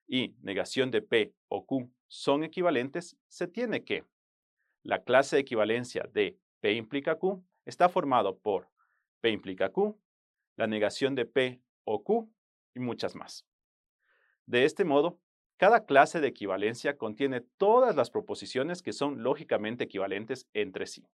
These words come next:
Ejemplo siete. Congruencia módulo cinco.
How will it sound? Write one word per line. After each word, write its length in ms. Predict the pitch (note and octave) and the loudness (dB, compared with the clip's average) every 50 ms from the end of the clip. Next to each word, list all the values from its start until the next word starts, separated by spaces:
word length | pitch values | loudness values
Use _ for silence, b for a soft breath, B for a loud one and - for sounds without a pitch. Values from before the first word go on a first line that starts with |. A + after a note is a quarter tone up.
| _ _ | _ _
Ejemplo 380 | - - C#3 C#3 C#3 D3 C#3 | -6 -2 -2 -2 0 -2 -4
siete. 380 | A#2+ - G2 - - _ _ _ _ _ _ _ _ | -2 -2 -4 -4 -4 _ _ _ _ _ _ _ _
Congruencia 560 | - A#2+ A#2+ A#2+ A#2+ C3 C#3+ D#3 D#3 - C#3 | -4 -2 0 0 2 2 2 0 0 -4 -4
módulo 300 | A2+ G2+ G2 G2+ G2 F#2+ | -4 -2 -4 -4 -6 -6
cinco. 360 | - - D3 C#3 C#3 - _ | -6 -6 -6 -6 -8 -12 _